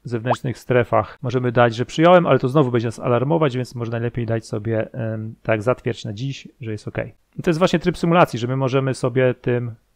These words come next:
gliderem, żeby go właśnie maźnąć, ruszyć, tak, nie wiem, jak to nazwać, kliknąć, pociągnąć do przodu, żeby leciał przed siebie. O, tak to powiedzmy. I on po prostu sobie teraz leci, tak, tylko leci na, e, bardzo niskiej wysokości. Ale do tego jeszcze wrócimy. Dajmy sobie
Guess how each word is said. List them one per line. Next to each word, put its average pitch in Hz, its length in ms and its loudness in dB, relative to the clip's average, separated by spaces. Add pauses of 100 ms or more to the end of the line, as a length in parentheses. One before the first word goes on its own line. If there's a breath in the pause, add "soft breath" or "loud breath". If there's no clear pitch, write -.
(140)
gliderem, 117 680 0 (840)
żeby 117 180 -10
go 120 100 -6
właśnie 117 300 -4
maźnąć, 120 520 0 (140)
ruszyć, 131 440 -2
tak, 120 260 -2
nie 120 60 -6
wiem, 113 120 -4
jak 104 100 -8
to 117 60 -8
nazwać, 107 380 -6 (440 soft breath)
kliknąć, 170 540 0
pociągnąć 143 460 2
do 117 100 2
przodu, 139 380 4
żeby 120 220 0
leciał 123 240 0
przed - 180 -10
siebie. - 260 -4
O, 110 240 -8
tak 113 160 -4
to 113 100 -6
powiedzmy. 123 480 -4 (160)
I 185 60 0
on 170 80 2
po 147 80 -4
prostu 147 180 -4
sobie 131 160 2
teraz 127 200 2
leci, 117 260 4
tak, 110 200 0
tylko - 180 -4
leci 117 240 -2
na, 113 360 -2
e, 113 340 -6 (280)
bardzo 120 340 0
niskiej 113 300 -4
wysokości. 110 580 -6
Ale 160 140 2
do 151 60 0
tego 160 140 6
jeszcze 151 160 4
wrócimy. 123 480 0
Dajmy 156 300 4
sobie 139 520 4